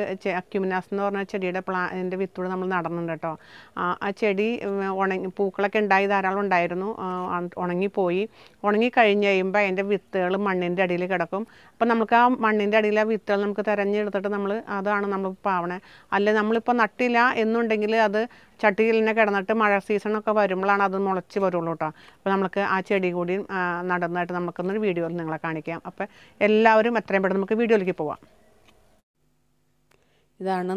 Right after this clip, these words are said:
നമ്മൾ നടുന്ന പ്ലാന്റുകൾക്കിടെ, ആ, പൂക്കൾ. അക്യുമിനാസിൻ്റെ വയലറ്റ് കളറ് നല്ല അടിപൊളി ഭംഗിയാണ്. അതേപോലെ തന്നെ കൊറിയോപ്സിസിൻ്റെ മഞ്ഞ പൂവ്, ഉള്ളിൽ മെറൂൺ കളറായിട്ടുള്ളത്, ആ, നല്ല അതിമനോഹരമായ പൂക്കളാണ്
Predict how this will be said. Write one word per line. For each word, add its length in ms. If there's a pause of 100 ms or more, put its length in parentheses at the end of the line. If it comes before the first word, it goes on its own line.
നമ്മൾ 240 (380)
നടുന്ന 340 (160)
പ്ലാന്റുകൾക്കിടെ, 720 (220)
ആ, 20 (300)
പൂക്കൾ. 340 (640)
അക്യുമിനാസിൻ്റെ 720
വയലറ്റ് 420
കളറ് 280 (260)
നല്ല 220 (160)
അടിപൊളി 420
ഭംഗിയാണ്. 480 (460)
അതേപോലെ 360
തന്നെ 220 (160)
കൊറിയോപ്സിസിൻ്റെ 640 (100)
മഞ്ഞ 260 (120)
പൂവ്, 240 (160)
ഉള്ളിൽ 300 (120)
മെറൂൺ 320
കളറായിട്ടുള്ളത്, 640 (460)
ആ, 40 (420)
നല്ല 140 (120)
അതിമനോഹരമായ 800 (120)
പൂക്കളാണ് 440